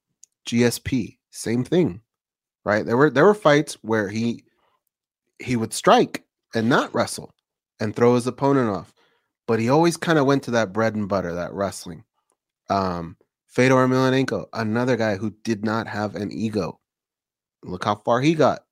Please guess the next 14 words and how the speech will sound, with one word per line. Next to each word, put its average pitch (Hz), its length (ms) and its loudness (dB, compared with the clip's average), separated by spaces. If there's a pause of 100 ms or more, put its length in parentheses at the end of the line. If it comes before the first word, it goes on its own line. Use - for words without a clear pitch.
in 101 160 -6
his 92 180 -8
career, 85 340 -10
right? 104 320 -6 (400)
Like, - 140 -8
I 120 120 0
just 143 220 -8
think 147 220 -2
that's 120 240 -2
such - 180 -6
a 110 60 -2
big 110 260 -4
thing, 104 320 -4
man. 85 300 -10